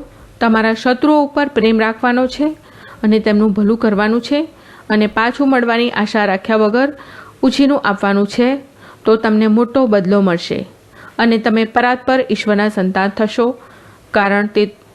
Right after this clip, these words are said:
પોતે કૃતજ્ઞો અને દુષ્ટો પ્રત્યે રહેમ રાખે છે.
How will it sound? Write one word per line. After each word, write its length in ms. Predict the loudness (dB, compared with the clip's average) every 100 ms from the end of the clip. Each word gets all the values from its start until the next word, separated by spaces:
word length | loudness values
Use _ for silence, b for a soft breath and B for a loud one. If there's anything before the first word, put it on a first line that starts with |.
| -6
પોતે 380 | 0 0 2 0 0 -6 B B -2
કૃતજ્ઞો 640 | -2 2 0 2 2 2
અને 260 | 0 -2 0
દુષ્ટો 400 | 0 -2 0 -2
પ્રત્યે 420 | 0 -2 0 0
રહેમ 300 | 0 0 0
રાખે 320 | 0 -4 -8
છે. 220 | -8 -12